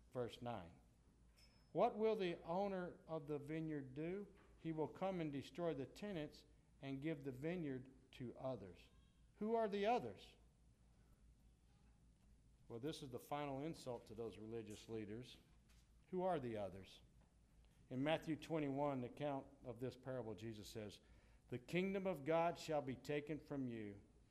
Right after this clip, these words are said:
shall be taken from you and given to a people, bringing forth the fruit of who will make it flourish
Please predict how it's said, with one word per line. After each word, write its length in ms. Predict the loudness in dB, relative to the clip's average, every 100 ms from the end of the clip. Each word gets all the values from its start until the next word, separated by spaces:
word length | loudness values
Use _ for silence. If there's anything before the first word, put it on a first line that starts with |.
| -20 -2
shall 180 | 4 6
be 140 | 4
taken 400 | 4 4 4 0
from 240 | 2 2
you 200 | 4 4
and 140 | 4 4
given 300 | 2 2 0
to 160 | 2
a 80 | 2
people, 420 | 2 0 2 0
bringing 400 | 2 2 2 2 0
forth 240 | 4 4 2 -4
the 100 | -4 -4 -2
fruit 240 | 0 0 -2 -6
of 80 | -6 -6 -6
who 200 | -2 0
will 200 | 2 0
make 360 | 0 0 0 -2
it 100 | -8 -8
flourish 480 | -2 2 2 0 -4